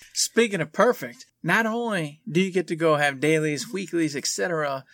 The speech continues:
and keep your story fresh, keep your game fresh, keep you having fun with stuff you wouldn't normally do, while you're doing it,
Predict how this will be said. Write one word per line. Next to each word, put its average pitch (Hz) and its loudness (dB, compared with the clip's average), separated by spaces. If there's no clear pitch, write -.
and 151 -8
keep - -8
your 151 -4
story 170 0
fresh, 139 -2
keep 226 -10
your 185 -12
game 156 -6
fresh, 135 -4
keep 220 -12
you 170 -6
having 147 -4
fun 143 -6
with 135 -4
stuff 151 -4
you 156 -6
wouldn't 139 -6
normally 143 -6
do, 175 -2
while 220 2
you're 175 2
doing 131 0
it, 131 -8